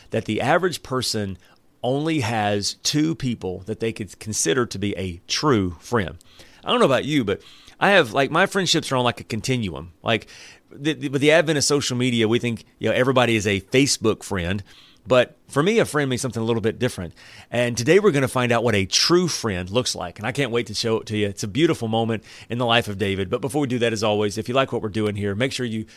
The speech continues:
like, share, and subscribe to the YouTube channel. Leave us a comment on who is the name or what is the name of your best friend,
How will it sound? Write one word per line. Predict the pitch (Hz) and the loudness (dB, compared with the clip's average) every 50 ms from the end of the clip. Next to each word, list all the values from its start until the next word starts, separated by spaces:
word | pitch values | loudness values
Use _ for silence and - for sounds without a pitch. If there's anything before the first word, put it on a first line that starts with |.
| - _ | -20 _
like, | - 117 127 139 131 | -4 -2 -2 -2 -2
share, | - - 135 127 | -2 -2 0 0
and | 123 113 | 0 -2
subscribe | - - - - - 127 117 113 110 | -4 -4 -6 -4 0 2 2 2 2
to | 107 98 | 0 -4
the | 85 104 | -4 -2
YouTube | 120 - - 123 - | -2 -2 -2 -4 -2
channel. | - 120 113 113 110 98 | -2 -2 -2 -2 -2 -4
Leave | 104 151 196 160 | -4 -6 -4 -4
us | 151 - | -6 -6
a | - | -8
comment | - - - - 123 131 127 135 151 156 - - - - - - - | -10 -12 -6 -4 -4 -2 0 0 0 -2 -4 -8 -20 -20 -20 -20 -8
on | - 120 127 127 127 120 - - - _ _ | -4 -2 -2 0 -2 -4 -6 -8 -14 _ _
who | - 160 196 214 | 2 4 6 6
is | 214 185 127 | 4 4 4
the | 143 151 | 0 0
name | 135 127 120 104 95 98 110 | 0 2 0 0 0 0 0
or | 113 | 2
what | 107 139 175 | 2 4 4
is | 196 156 | 2 2
the | - 139 | 0 -2
name | 123 117 120 113 | -2 -2 -2 -2
of | 107 95 | -2 -4
your | 104 95 | -6 -8
best | 90 87 135 139 151 - - - | -4 0 0 2 2 0 -2 -4
friend, | - 120 113 90 71 73 85 | -4 -4 -4 -4 -4 -8 -12